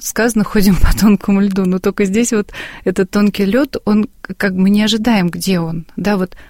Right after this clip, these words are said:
раз что-то не так, хопа, травма. И поэтому уже какой-то, знаете, вот, ну, такой уже у многих родителей страх, что вот что-то они сделают не так.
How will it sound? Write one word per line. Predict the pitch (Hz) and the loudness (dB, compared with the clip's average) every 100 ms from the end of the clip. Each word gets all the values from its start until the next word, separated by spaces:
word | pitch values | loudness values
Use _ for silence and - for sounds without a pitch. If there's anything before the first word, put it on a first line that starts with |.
| - | -6
раз | 202 285 - | 0 0 0
что-то | - 202 185 190 | -2 -4 -2 0
не | 190 | 0
так, | 254 269 - | 0 -2 -6
хопа, | - 262 262 175 180 | -4 -4 -2 -4 -4
травма. | - 165 170 180 185 - - - - - - - - | -4 -4 -2 -2 -4 -8 -20 -18 -16 -14 -16 -10 -2
И | 196 202 196 196 - | 2 2 2 0 0
поэтому | 202 214 208 214 208 - | 0 0 0 2 2 0
уже | 208 208 | -2 -2
какой-то, | 220 214 226 208 | -2 -2 -2 0
знаете, | 196 233 247 190 | 2 2 0 -4
вот, | 190 - - - | -8 -10 -16 -12
ну, | 185 208 | -4 -2
такой | 226 - 220 | -2 -2 0
уже | 214 220 | 2 0
у | - 208 190 | -2 -4 -4
многих | 180 196 208 208 | 0 0 0 -2
родителей | 190 180 202 269 247 | -2 -2 -2 0 0
страх, | - - 254 180 - - - - _ - - - | 0 0 2 0 -2 -16 -20 -20 _ -20 -20 -14
что | - - | -8 -6
вот | 165 170 - - | -4 -6 -8 -10
что-то | - - 190 220 220 | -10 -4 -4 0 2
они | 202 190 | 2 0
сделают | 196 180 175 180 | 0 2 0 0
не | 180 | -2
так. | - 269 - | 0 -2 -4